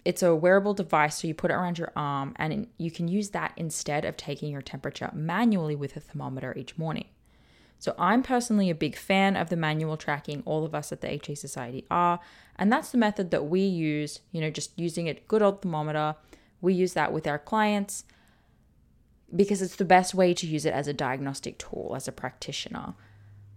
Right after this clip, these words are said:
And it's also the best way to ensure, if you're trying to avoid pregnancy, that you don't get pregnant. However, manual temping for many reasons is just not always an option.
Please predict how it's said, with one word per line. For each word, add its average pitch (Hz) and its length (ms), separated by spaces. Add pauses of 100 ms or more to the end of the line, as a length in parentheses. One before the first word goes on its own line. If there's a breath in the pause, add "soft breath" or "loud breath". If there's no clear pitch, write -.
(360)
And 208 160
it's 196 160
also 185 300
the 233 140
best 170 280
way 160 200
to - 180
ensure, 156 500
if - 160
you're 156 80
trying 160 280
to - 120
avoid 220 480
pregnancy, 156 960 (300 loud breath)
that 151 240
you 151 80
don't 120 160
get - 120
pregnant. - 360 (100)
However, 170 800
manual 208 560
temping 190 520 (260 soft breath)
for 160 360
many 180 400
reasons 165 580
is 156 140
just - 220
not 151 420
always 143 380
an 123 140
option. 254 600